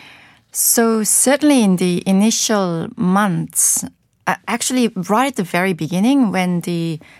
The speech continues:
the, the pandemic broke out, we were one of the first countries affected. Obviously, our proximity to China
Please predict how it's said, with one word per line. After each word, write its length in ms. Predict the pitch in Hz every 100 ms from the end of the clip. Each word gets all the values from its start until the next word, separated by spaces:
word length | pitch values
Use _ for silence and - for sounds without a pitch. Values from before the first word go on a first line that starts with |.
| _
the, 340 | - 170 160 160 _ _ _
the 460 | 165 156 151 151 - - - _ -
pandemic 520 | 190 175 175 160 -
broke 340 | 175 165 160
out, 240 | 214 190 190 -
we 100 | 185
were 140 | 180
one 160 | 185 185
of 100 | 160
the 80 |
first 320 | 180 196 190 -
countries 680 | 233 233 185 165 156 - -
affected. 680 | 175 190 180 - 160 151 -
Obviously, 480 | 185 180 175 170 165
our 160 | 160 165
proximity 580 | - - 208 202 - 156
to 100 | 165
China 560 | - 226 226 180 147